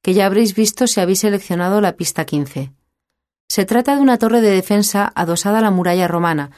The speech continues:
construida en la época medieval. Su planta rectangular está hecha con piedra y argamasa. En el casco antiguo todavía se conservan algunos elementos defensivos.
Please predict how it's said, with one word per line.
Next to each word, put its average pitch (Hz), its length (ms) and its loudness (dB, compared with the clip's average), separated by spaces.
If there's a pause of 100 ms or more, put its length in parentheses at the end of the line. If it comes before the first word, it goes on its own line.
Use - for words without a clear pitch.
(120)
construida 202 500 2
en 233 60 2
la 202 100 2
época 196 300 -2
medieval. 143 480 -2 (640)
Su 208 160 0
planta 254 320 2
rectangular 190 760 -2
está 190 300 -4
hecha 196 240 0
con 190 180 0
piedra 208 340 0
y 214 60 2
argamasa. 147 680 -4 (720)
En 185 120 0
el 170 100 0
casco 226 280 -2
antiguo 226 360 2
todavía 196 360 0
se 202 120 -4
conservan 202 500 0
algunos 202 380 0
elementos 185 380 0
defensivos. 139 720 -6